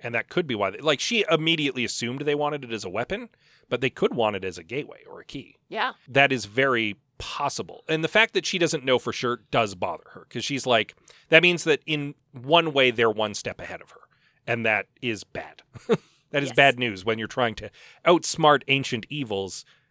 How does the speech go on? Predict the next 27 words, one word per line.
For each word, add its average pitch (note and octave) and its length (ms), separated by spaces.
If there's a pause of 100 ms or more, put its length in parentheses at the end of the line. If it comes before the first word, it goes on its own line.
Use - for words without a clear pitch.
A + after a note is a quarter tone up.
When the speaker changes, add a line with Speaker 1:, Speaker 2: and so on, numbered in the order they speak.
(200)
Speaker 1:
It's - 180
not C3+ 180
great A2+ 240
if G#2 80
they're G#2+ 140
one F#2+ 180
step - 220
ahead F#2 220
of D#2+ 80
you. - 560 (180)
Speaker 2:
<laughs> - 240
Speaker 1:
Johnny A#3 300
decides E3+ 400
she D#3+ 100
needs D3 220
to - 120
take A2 200
a - 20
nap. E2+ 180 (460)
So - 140
she D#3+ 160
lays C3 200
down, F#2+ 200
and B2 100
Nick G#3 160
is C#3+ 140
still A2+ 300